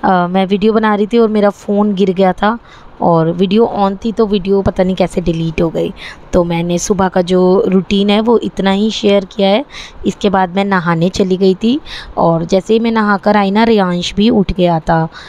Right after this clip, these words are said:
तो yoga class का time हो गया था, मुझे जाना था। तो, अ, अ, मेरे पास थे अभी पाँच से दस मिनट। तो मैंने सबसे पहले रियांश को दी थी दूध बिस्कुट।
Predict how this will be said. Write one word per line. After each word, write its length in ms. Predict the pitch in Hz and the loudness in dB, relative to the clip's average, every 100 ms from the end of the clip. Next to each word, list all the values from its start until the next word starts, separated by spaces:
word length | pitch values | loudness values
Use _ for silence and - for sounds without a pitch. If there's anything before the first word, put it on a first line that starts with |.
| - - | -20 -2
तो 280 | 202 185 185 214 | 2 2 2 0
yoga 400 | 196 202 196 220 | 2 2 2 0
class 320 | 233 208 - | 0 0 -2
का 120 | 226 | -6
time 320 | 214 196 202 | -2 -4 -2
हो 100 | 202 | -2
गया 160 | 185 190 | 0 2
था, 140 | 214 | 0
मुझे 420 | 208 190 190 202 202 - - - 185 | -2 0 2 2 -2 -12 -18 -8 -4
जाना 380 | 190 170 180 | 0 0 -2
था। 140 | 190 220 | 0 -2
तो, 420 | - 214 208 - - - - - | 2 2 2 -2 -8 -20 -20 -8
अ, 40 | 214 | -8
अ, 460 | - 202 196 185 | -2 2 4 4
मेरे 260 | 185 190 196 | 2 2 2
पास 280 | 208 202 - 220 | 0 -2 -2 2
थे 180 | 208 | 2
अभी 180 | 208 190 | 4 0
पाँच 300 | 185 185 175 | 2 2 0
से 160 | - 185 | -2 0
दस 260 | 175 175 185 | 0 0 -2
मिनट। 240 | 185 240 - - - - | -2 -2 -6 -16 -16 -4
तो 60 | 196 | 0
मैंने 200 | 190 185 | 0 0
सबसे 300 | 196 - 233 | -2 0 0
पहले 240 | 220 214 | 2 0
रियांश 420 | 202 196 185 185 | -2 -2 -2 -2
को 300 | - 208 202 | 0 2 4
दी 240 | 190 185 180 | 2 -2 -4
थी 420 | - 208 220 240 - - - - - | -2 0 2 0 -6 -14 -16 -14 -4
दूध 260 | 180 202 165 180 | 0 0 0 -2
बिस्कुट। 460 | 196 - 254 269 | -2 0 0 0